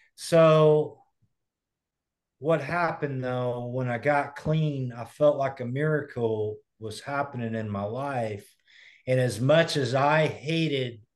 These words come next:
public speaking, I felt like it was a purpose for God. It wasn't for me, you know, it, it was for God and his power, you know,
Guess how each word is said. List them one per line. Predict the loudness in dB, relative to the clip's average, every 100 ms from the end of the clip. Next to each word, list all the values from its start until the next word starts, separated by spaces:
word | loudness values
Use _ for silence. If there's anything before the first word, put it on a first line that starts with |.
| _ -2
public | 0 0 -6 -10
speaking, | -12 -2 0 0 -6 -4 -4 -8 -12 _ -20 -20 _
I | -4
felt | -2 4 6 8
like | 6 6 4
it | 0
was | 0 -4
a | -8
purpose | -8 -2 0 0 0 -4 -4 -10 -14 _ _
for | -10 -2
God. | 2 4 4 4 2 0 -4 _ _ _ _
It | -2
wasn't | 4 6 4 0
for | -4 -2 4 4 2
me, | -6 -10 -14 -20 -14
you | -8
know, | -4 2 2 2 -4
it, | -8 -10 -14 _
it | -8
was | -6 -6
for | -4 -4
God | 0 0 0 -2 -6 -16 _ _ _ -10
and | -8 -6 0
his | 0 0
power, | -4 -4 0 0 -2 -4
you | -6
know, | -4 -4 -4 -6